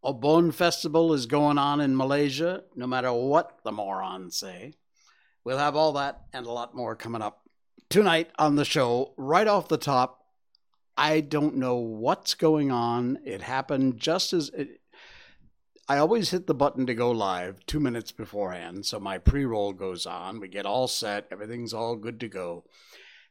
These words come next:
And, uh, the first two are, of course, Twitch dot T V and Facebook, where we are live right now. But YouTube and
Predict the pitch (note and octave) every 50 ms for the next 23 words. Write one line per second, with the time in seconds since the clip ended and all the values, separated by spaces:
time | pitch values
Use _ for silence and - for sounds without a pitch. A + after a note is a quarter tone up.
0 | _ - - A2+ B2 B2+ B2 B2+ C3 C3 B2+ B2+ C3 - - - - C3 B2+ B2+
1 | B2 B2 A#2+ A#2 A#2 A#2+ - - D#3 D#3+ - - - - - D3+ D3 C#3+ B2+ A#2+
2 | A#2+ A2+ - - - A2+ G#2+ G#2 - - - - E3+ F3 - - - - B2 B2+
3 | - - - B2 A#2+ A#2+ A#2+ A#2+ - - G2+ G#2 G2 - - C3 C3+ A#2+ - -
4 | - F#2+ F2 - _ _ - _ _ _ _ _ _ _ _ _ - - G2 F#2+
5 | F#2+ G2+ A#2+ A#2+ A#2 A#2+ A#2+ A#2+ A#2 G2+ G2 G2 F#2+ F#2 G2 G2 F#2+ F2+ - A2
6 | G#2 F2+ E2+ - _ _ _ _ _ _ - _ - - _ _ _ _ _ _
7 | _ _ _ - B2 B2+ - - - - A#2 C3+ F3 A#3+ G3+ - C#3+ D3 C#3 C3
8 | B2+ C#3+ E3 F3+ F#3 - _ _ _ _ _ _ _ _ _ _ - A2+ A#2 A#2
9 | A2 A2+ A#2 A#2 B2 B2 B2 A#2+ A#2+ A2+